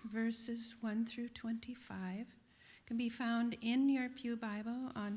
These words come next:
page eighteen sixty. Please stand if you are able.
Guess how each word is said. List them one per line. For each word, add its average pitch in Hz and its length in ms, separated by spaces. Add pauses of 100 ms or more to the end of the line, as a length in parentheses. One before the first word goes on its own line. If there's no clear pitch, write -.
page 214 280
eighteen 240 440
sixty. 226 760 (800)
Please 269 260
stand 220 480
if 220 160
you 226 160
are 233 160
able. 202 300